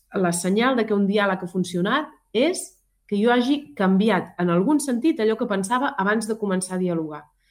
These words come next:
Em, per tant, jo crec que als mitjans de comunicació també hi ha una feina molt important a fer i és el crear espais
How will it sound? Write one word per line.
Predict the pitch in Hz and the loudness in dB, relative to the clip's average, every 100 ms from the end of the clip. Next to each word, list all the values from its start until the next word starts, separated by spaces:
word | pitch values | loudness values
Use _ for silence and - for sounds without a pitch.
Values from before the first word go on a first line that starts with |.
| _ _ _ _ _ - | _ _ _ _ _ -4
Em, | 202 185 170 165 165 | 0 2 2 -2 -4
per | 202 190 | -4 0
tant, | 208 190 - _ _ - | 0 -2 -8 _ _ -2
jo | 208 | 0
crec | 226 220 | 2 0
que | 214 | 0
als | 175 175 | -2 0
mitjans | 180 170 208 220 | -2 -2 -2 -2
de | |
comunicació | 214 214 208 208 220 | -2 -4 -4 -4 -6
també | 185 170 196 | -4 -2 0
hi | 196 | 0
ha | 185 180 180 | -2 -4 -6
una | 190 | -6
feina | 196 196 | -6 -6
molt | 190 | -4
important | 190 196 190 190 | -4 -6 -6 -6
a | 196 | -6
fer | - 233 226 254 - | -6 -4 -4 -6 -6
i | 190 | -4
és | 196 202 | -4 -2
el | 190 - _ _ | -4 -6 _ _
crear | 180 185 185 | -4 0 0
espais | 208 - - 233 220 269 320 | -2 -8 -2 0 2 0 -4